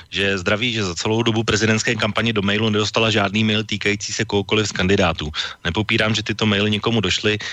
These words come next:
jenom podotýkám, že se tyto maily šíří jen mezi lidmi, které něco takového chtějí posílat.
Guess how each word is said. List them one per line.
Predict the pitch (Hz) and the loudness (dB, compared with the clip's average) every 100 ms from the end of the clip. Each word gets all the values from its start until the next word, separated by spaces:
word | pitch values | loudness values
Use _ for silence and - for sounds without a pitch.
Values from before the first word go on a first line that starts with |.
| - | -8
jenom | 80 98 | -4 -2
podotýkám, | 95 95 95 101 98 | 0 0 -2 -2 0
že | 98 | 0
se | 95 104 | -2 -2
tyto | 101 101 | -2 0
maily | 98 98 101 | 2 2 2
šíří | - - 90 101 98 | 0 0 0 0 2
jen | 101 | 2
mezi | 101 98 | 2 2
lidmi, | 95 90 101 | 2 2 0
které | 101 98 92 | 2 0 0
něco | 95 - | 0 -2
takového | 95 - 98 95 | -4 0 2 2
chtějí | 92 95 | 0 -2
posílat. | 87 - 90 73 | 0 -4 -2 -4